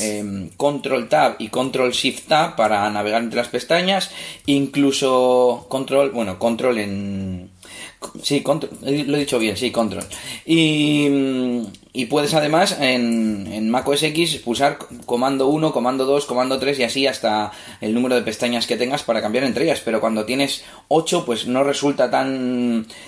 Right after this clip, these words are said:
tan sencillo cambiar de la ocho a la cinco, luego a la siete, luego a la tres. Sin embargo, con el intercambiador de aplicaciones de Command Tab, pues resulta muy sencillo. Además de que en, en Mac puedes seleccionar,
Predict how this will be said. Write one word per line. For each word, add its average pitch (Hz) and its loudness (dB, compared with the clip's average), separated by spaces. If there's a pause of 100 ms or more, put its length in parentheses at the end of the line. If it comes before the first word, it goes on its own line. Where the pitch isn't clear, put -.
(120)
tan 139 2
sencillo 143 0
cambiar 135 2
de 131 4
la 131 6
ocho 143 0
a 151 4
la 139 4
cinco, 135 0
luego 143 4
a 143 2
la 135 0
siete, 139 0
luego 135 4
a 143 4
la 127 2
tres. 139 0 (300)
Sin 131 -4
embargo, 147 2
con 117 0 (300)
el 110 0
intercambiador 113 0
de 143 4
aplicaciones 139 -2
de 101 -4
Command 135 0
Tab, 170 2
pues 110 -4
resulta 104 -2
muy 113 -4
sencillo. 139 0 (260)
Además 175 2
de 190 0
que 123 0
en, 110 -4
en 101 -4
Mac 156 0
puedes 131 2
seleccionar, 117 -2